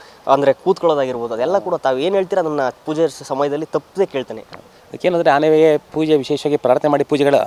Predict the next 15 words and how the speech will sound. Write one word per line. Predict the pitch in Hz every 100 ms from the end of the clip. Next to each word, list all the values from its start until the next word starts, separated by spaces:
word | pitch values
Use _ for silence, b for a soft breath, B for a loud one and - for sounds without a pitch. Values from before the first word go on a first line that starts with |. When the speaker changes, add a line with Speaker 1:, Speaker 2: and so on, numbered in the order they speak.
| -
Speaker 2:
ಮಂತ್ರಾಡಿ | 131 135 135
ಪೂಜೆ | 143 135
ಮಾಡ್ತೀವಿ. | 117 101 127 180 B 120 B -
ಅದಕ್ಕಿಂತ | 156 185
ಮುಖ್ಯವಾಗಿ | 156 147 156 160
ಧೈರ್ಯ | 117 123 156
ಇರಬೇಕು. | 135 101 - - - -
ಆನೆಗಳ | 123 123
ಕಾಲು | - 113
ಕೆಳಗೆ | 117 117 107
ನೋಡ್ಬೇಕಾದ್ರೆ | 95 95 135 - B B -
ಅದರದ್ದೇ | 113 165 180
ಆದ | 175
ಭಾಷೆ | 160 127 151 160
ಇದೆ, | 110 85